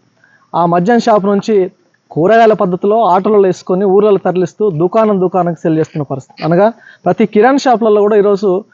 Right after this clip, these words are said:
ఆ నిత్యావసర సరుకు రీతిగా ఈరోజు ఆ మద్యాన్ని సప్లై చేసి అమ్ముతున్న పరిస్థితి ఉంది. అదే కాకుండా ఈరోజు మద్యం ఖచ్చితంగా పద్దెనిమిది సంవత్సరాల లోపు ఉన్న పిల్లలకు మద్యం దుకాణంలో రానిచ్చే పరిస్థితి ఉండొద్దు. వాళ్ళకు అసలు మద్యం అమ్మకాలు కొనుగోలు చేయొద్దు. అలాంటిది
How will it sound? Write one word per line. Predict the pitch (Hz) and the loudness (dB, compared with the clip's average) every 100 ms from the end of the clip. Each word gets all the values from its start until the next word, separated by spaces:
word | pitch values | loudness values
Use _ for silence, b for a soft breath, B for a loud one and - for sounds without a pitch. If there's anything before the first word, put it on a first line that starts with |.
| b b - | b b -4
ఆ | |
నిత్యావసర | 175 180 247 240 226 | -4 0 0 0 -2
సరుకు | 208 196 190 190 185 | -2 -2 0 0 0
రీతిగా | 180 185 208 | 0 0 0
ఈరోజు | 190 185 175 175 | 0 0 0 0
ఆ | 175 | 0
మద్యాన్ని | 160 160 190 180 | 0 0 0 -2
సప్లై | 170 160 175 | -4 0 0
చేసి | 170 165 | 0 -2
అమ్ముతున్న | 170 156 156 | -4 -2 -2
పరిస్థితి | 147 147 - | -2 -4 -4
ఉంది. | 151 143 | -6 -4
అదే | 143 175 | 0 2
కాకుండా | 175 175 226 214 185 b b b b 277 | 2 0 0 0 -2 b b b b -4
ఈరోజు | 247 214 | 0 2
మద్యం | 190 185 262 240 226 b b - | 0 2 2 0 -2 b b -8
ఖచ్చితంగా | 170 - 233 233 233 220 | -8 -2 0 2 2 2
పద్దెనిమిది | 226 190 214 214 | 0 0 0 0
సంవత్సరాల | 214 208 208 190 | -2 0 0 2
లోపు | 202 233 | 2 0
ఉన్న | 226 | -2
పిల్లలకు | 214 202 190 190 226 233 | 0 2 2 2 -2 -2
మద్యం | 165 165 208 180 | -2 -2 -2 -2
దుకాణంలో | 185 233 233 | 0 0 2
రానిచ్చే | 190 165 196 196 196 | 2 0 -2 -4 -4
పరిస్థితి | 175 175 - | -4 -6 -4
ఉండొద్దు. | 160 165 139 - b b _ - - | -4 -2 -4 -12 b b _ -8 0
వాళ్ళకు | 175 226 233 | 2 4 2
అసలు | 214 220 202 | 0 0 0
మద్యం | 165 170 226 | 0 0 0
అమ్మకాలు | 185 220 233 226 | 0 0 0 0
కొనుగోలు | 202 190 185 180 - | 0 -2 0 -2 -2
చేయొద్దు. | 165 170 143 - | -2 -2 -4 -4
అలాంటిది | 170 202 208 233 | 0 0 0 -2